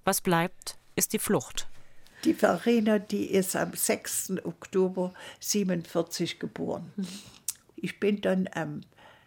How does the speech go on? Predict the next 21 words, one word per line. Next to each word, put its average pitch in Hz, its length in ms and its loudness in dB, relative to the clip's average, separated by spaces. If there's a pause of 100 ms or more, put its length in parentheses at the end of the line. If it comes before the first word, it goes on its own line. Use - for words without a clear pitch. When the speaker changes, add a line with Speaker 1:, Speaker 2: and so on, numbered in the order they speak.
(140)
Speaker 2:
Tag 233 300 4
vor - 320 -4
ihrem 180 320 0
einjährigen 202 640 2
Geburtstag 185 720 -2
verhaftet - 760 -4
worden. 156 200 -8 (320)
Das - 280 -6
war 170 140 2
noch 165 260 -4 (120)
der 151 100 0
fünfte - 600 2
Oktober 170 640 0 (760)
achtundvierzig. - 1120 -4 (600)
Ja, 170 260 -4 (380)
die 156 100 -8
haben 170 180 -2
uns - 220 -8
nur 165 140 -2
immer - 240 -4
beobachtet, - 920 -8